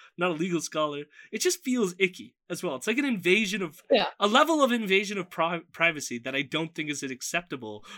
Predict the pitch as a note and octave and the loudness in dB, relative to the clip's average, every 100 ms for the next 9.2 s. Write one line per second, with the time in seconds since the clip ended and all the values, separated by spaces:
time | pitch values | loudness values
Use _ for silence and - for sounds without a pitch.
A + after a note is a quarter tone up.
0 | - D#3+ D#3+ C3+ D#3 E3 E3 C#3+ - C#3+ | -8 0 0 2 2 4 2 0 -4 -6
1 | B2+ B2 B2+ G#2+ F#2 _ _ _ - G3+ | -4 0 0 -2 -14 _ _ _ 0 2
2 | D#3 F3+ _ _ _ F3+ F#3 C#4+ C4+ A#3 | 4 0 _ _ _ 0 4 4 4 2
3 | A#3 G3+ F3+ F3+ F3+ E3 C#3+ A#2+ G#2+ G2+ | 0 0 -2 -2 0 0 -2 -6 -8 -6
4 | A#2 G2+ F#2 - - B2+ B2+ D3 D#3+ F3 | -8 -8 -12 -12 -4 -4 -2 -4 -4 -4
5 | D#3 C#3+ C3 B2 A#2+ B2 B2+ A#2 A#2 A#2 | -6 -4 -2 0 0 0 -2 0 -2 -4
6 | A2+ A2 - - B2 A2+ G#2+ - G#2+ - | -6 -8 -12 -6 -4 -4 -8 -10 -12 -12
7 | G#2 G#2 F2+ - A2+ - _ - - _ | -10 -10 -10 -12 -12 -12 _ -20 -20 _
8 | _ F3+ F3+ C#4+ B3+ E4 A#3+ F3+ D3+ A#3 | _ 4 8 8 8 4 2 -2 -6 -4
9 | D#4+ | -4